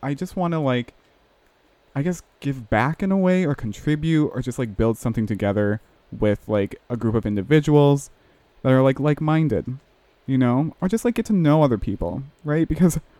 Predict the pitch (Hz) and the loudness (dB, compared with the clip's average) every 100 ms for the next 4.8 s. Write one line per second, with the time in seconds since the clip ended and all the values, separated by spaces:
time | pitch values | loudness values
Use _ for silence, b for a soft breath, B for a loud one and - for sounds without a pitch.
0 | - 139 175 175 120 139 160 117 131 - | -2 2 2 2 4 4 4 2 0 0
1 | 175 175 196 135 135 - b b b b | 0 2 0 0 -4 -6 b b b b
2 | 120 127 160 160 117 - - 143 - 113 | -4 0 0 -2 -6 -8 -4 -4 -2 -4
3 | 131 - 147 147 - 127 110 107 117 135 | -2 -2 0 0 2 4 4 4 4 2
4 | 135 - 143 147 131 101 95 110 | -6 -4 -2 0 2 2 2 -2